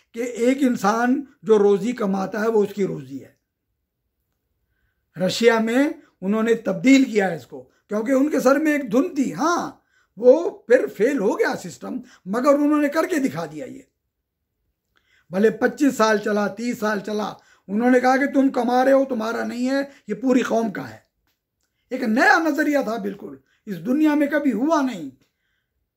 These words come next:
एक मजदूर हो सौ रुपये कमाने वाला या एक कारखानेदार हो करोड़ रुपए कमाने वाला, जो कमाता है उसके पैसे होते हैं वो।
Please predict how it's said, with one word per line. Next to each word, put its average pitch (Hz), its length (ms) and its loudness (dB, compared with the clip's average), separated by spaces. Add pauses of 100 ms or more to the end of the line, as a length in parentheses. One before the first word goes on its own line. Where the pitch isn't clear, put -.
(640)
एक 233 120 0
मजदूर 247 580 2
हो 285 100 2
सौ 262 200 2
रुपये 277 240 0
कमाने 240 340 -4
वाला 233 420 -4 (280)
या 233 140 0
एक 240 120 -2
कारखानेदार 262 720 2
हो 277 60 2
करोड़ 311 380 -2
रुपए 247 140 0
कमाने 202 340 -8
वाला, 156 400 -16 (340)
जो 208 120 2
कमाता 220 580 -2
है 269 240 2
उसके 233 220 -6
पैसे 202 340 -10
होते 147 260 -12
हैं 131 80 -14
वो। 123 220 -20